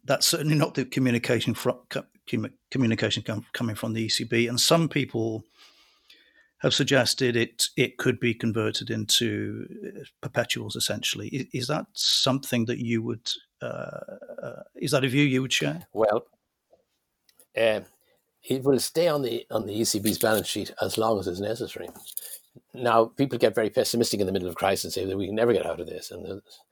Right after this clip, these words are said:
Speaker 2: so, um, so the markets may say, "Oh, I think it's gonna stay forever." Maybe it won't stay forever. Maybe they think, well, maybe we'll need, the E C B will be needing to, um,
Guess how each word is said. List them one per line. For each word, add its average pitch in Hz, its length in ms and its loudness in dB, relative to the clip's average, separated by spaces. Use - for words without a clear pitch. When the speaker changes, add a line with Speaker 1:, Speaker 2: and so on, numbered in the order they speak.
Speaker 2:
so, 87 480 0
um, 85 220 -8
so 104 140 -2
the 95 80 -2
markets 101 340 2
may 98 80 -2
say, 92 180 -4
"Oh, 95 480 2
I 95 40 -12
think 98 140 -12
it's - 80 -16
gonna 90 160 -8
stay - 180 -10
forever." 95 260 -8
Maybe 160 220 4
it 151 60 2
won't 220 180 0
stay 127 160 4
forever. 104 220 2
Maybe 151 200 0
they 156 140 2
think, 151 220 -6
well, 143 160 2
maybe 160 220 4
we'll 143 180 0
need, 160 280 2
the 131 220 -6
E 147 40 0
C 147 120 0
B 151 120 2
will 135 120 4
be 139 160 -2
needing 143 420 2
to, 131 280 4
um, 120 160 0